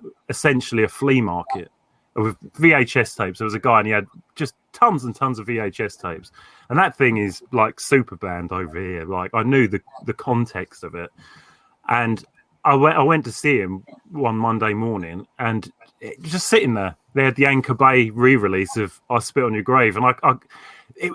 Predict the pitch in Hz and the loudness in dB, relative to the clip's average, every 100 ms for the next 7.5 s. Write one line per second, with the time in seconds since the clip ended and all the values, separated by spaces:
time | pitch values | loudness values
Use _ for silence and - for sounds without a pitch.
0 | - 143 170 - 165 180 143 160 156 - | -8 -2 -2 0 0 0 2 4 4 4
1 | 175 165 120 110 135 123 113 135 131 113 | 4 6 4 4 4 4 6 4 4 0
2 | - 101 87 - 117 120 120 143 139 160 | -8 -8 -8 -6 -2 -2 -2 -8 -8 -2
3 | 170 165 - 143 147 127 131 123 117 120 | 0 0 0 0 0 2 4 4 2 2
4 | 120 104 92 98 - 127 120 117 - 98 | 2 2 -2 -8 -4 2 2 2 -4 -10
5 | 85 82 - 104 104 117 98 - 127 113 | -10 -10 -4 -4 -2 -6 -8 -2 -2 -2
6 | - 104 - 123 110 101 95 - 113 110 | -6 -6 -2 0 2 2 -2 -4 0 0
7 | 90 87 90 104 | 0 -6 -4 -6